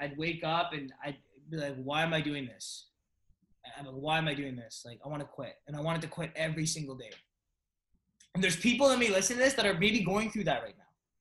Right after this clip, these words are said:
You know, it's that you're, you're giving it your all. You're doing so much. You're going out. You're meeting new people. You're trying to prospect. You're, you're interacting with them. They're saying no. They show up. They cancel the meeting. They show up. They start. They quit. They,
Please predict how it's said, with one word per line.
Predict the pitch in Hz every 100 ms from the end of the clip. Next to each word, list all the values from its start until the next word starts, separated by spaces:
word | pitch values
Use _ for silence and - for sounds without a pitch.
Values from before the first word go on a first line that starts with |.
| _ _ _ _ _ _ _ -
You | 175
know, | 180 208
it's | 180 196
that | 180 160 - -
you're, | 160 180
you're | 165 170 127
giving | 196 196 240
it | 240
your | 220 208 -
all. | 143 143 160 165 _ _
You're | 151 156
doing | 185 208 226
so | - 214
much. | 175 160 160 160 147
You're | 151 139
going | 180 214 214
out. | 175 170 156
You're | 143
meeting | 147 185 214 214
new | 202
people. | 190 185 180
You're | 147 135
trying | 190 202
to | 202
prospect. | 196 185 - 170 165 139
You're, | 131
you're | 123 131 160
interacting | 202 214 190 190
with | 185 160
them. | 175 175 160
They're | 139
saying | - 208 208 202
no. | 180 180
They | 170 147
show | - 208 202
up. | 185 185 160
They | 131
cancel | - 185 190 202
the | 190
meeting. | 180 170 170
They | 147
show | 151 202 185
up. | 180 175
They | 156
start. | 151 - 175 165
They | 143 139
quit. | - 185 180 -
They, | 156